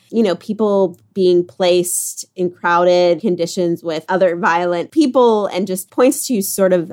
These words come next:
a lot of problems going on with the criminal justice system, including, you know, backlogs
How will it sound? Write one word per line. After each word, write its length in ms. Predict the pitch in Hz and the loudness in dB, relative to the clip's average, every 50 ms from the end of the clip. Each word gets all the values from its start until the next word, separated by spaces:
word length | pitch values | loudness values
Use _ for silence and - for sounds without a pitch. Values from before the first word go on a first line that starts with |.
| - | -6
a 80 | - 196 | -4 -2
lot 220 | 196 196 175 175 | 2 2 2 2
of 80 | 185 - | 0 -4
problems 460 | - - 165 170 170 180 175 175 175 | -4 -2 -2 -2 0 -2 -2 -4 -4
going 280 | - 180 170 170 165 151 | -6 -6 -4 -4 -4 -4
on 360 | - 175 175 170 170 175 160 | -2 0 2 2 2 0 0
with 160 | 151 170 175 - | -4 -6 -8 -10
the 80 | 180 | -10
criminal 340 | - - 190 175 165 165 165 | -6 -4 -2 -2 -2 -2 -4
justice 480 | 160 165 156 160 - - - 170 170 - | -6 -6 -6 -6 -6 -6 -6 -6 -6 -6
system, 480 | 165 160 - - - 175 160 160 156 | -6 -6 -6 -6 -6 -4 -4 -2 -2
including, 560 | 156 147 156 - - 175 170 156 170 160 156 | -2 -2 -4 -4 -4 -2 -2 -2 -2 -2 -2
you 80 | 160 156 147 | -2 -4 -4
know, 120 | 139 151 147 _ _ | -8 -10 -14 _ _
backlogs 880 | - 175 156 160 160 - 165 175 175 170 160 160 156 165 151 143 - - | -2 0 0 -2 -4 -6 -4 0 0 2 2 2 0 -4 -8 -12 -14 -16